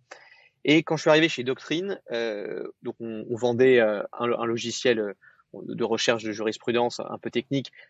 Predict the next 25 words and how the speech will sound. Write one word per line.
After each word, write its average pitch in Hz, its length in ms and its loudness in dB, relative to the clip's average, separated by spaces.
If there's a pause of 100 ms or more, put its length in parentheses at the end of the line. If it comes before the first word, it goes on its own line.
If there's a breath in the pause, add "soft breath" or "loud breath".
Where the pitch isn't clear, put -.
(120 loud breath)
à 120 160 6 (260)
généralement 123 460 0
des 117 160 2
avocats 120 360 4
ou 131 40 2
des 117 100 -2
directions 110 380 -6
juridiques. 113 500 -8 (460 loud breath)
Et 120 120 6
en 117 60 2
fait, 170 200 4 (140)
la, 120 260 -4 (160)
la, 120 80 -4 (160)
la 120 120 -8
cible, 139 520 -4 (140)
euh, 110 100 -8
de 113 120 -8
nos 113 120 -4
clients, 127 360 0
euh, 107 220 0
l'I 117 160 2
C - 160 -8
P, 139 160 -4
le, 113 140 2
l'avocat, 127 500 4